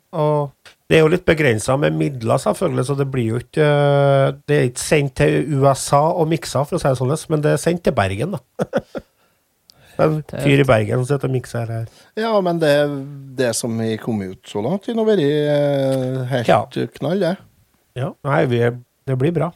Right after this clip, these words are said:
Speaker 1: Så
Speaker 2: Egentlig
Speaker 1: sjekk
Speaker 2: kunne
Speaker 1: oss
Speaker 2: dere
Speaker 1: ut
Speaker 2: bare
Speaker 1: på
Speaker 2: brukt konserten på Steinkjer, vet du.
Speaker 1: Ja, men det blir en del, eh,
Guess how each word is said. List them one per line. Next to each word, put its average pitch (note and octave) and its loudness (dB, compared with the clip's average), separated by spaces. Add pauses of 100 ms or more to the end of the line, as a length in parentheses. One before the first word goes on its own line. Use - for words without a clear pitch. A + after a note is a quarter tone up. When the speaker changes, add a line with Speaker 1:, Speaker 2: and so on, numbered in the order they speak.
(880)
Speaker 1:
Så - -2
Speaker 2:
Egentlig E3+ 4
Speaker 1:
sjekk - 6
Speaker 2:
kunne D3 4
Speaker 1:
oss - -2
Speaker 2:
dere F3+ 6
Speaker 1:
ut A3 0
Speaker 2:
bare G#2+ 0
Speaker 1:
på D#3 2
Speaker 2:
brukt F3 0
konserten A2+ -4
på A2+ -8
Steinkjer, B2 -2
vet C#3 -8
du. - -16 (1400)
Speaker 1:
Ja, E3+ 6
men F3 0
det E3+ 4
blir D3+ -2
en F#3+ -4
del, C#3 0
eh, C#3+ -2